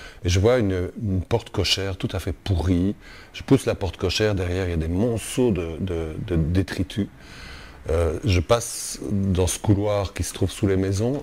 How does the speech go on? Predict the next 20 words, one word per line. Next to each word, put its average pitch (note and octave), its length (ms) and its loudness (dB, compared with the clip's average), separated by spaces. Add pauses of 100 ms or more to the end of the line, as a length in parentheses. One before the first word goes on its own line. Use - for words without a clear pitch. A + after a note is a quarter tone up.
et G2+ 60 2
je F#2+ 140 2
découvre A2+ 420 0
cette - 220 -4
maison G#2+ 240 2
de G2 40 2
la F#2 60 2
Bellone F#2 300 0
qui G2+ 80 -8
était E2+ 140 -6
complètement G#2+ 580 -4
abandonnée, E2+ 420 -4
mais D#2+ 120 -4
c'est F2+ 260 -4
un F2 80 0
palais, G2 320 2
euh, F#2 320 0 (640)
euh, C#2 60 -4
rococo G2+ 760 2
extraordinaire. A2+ 840 -2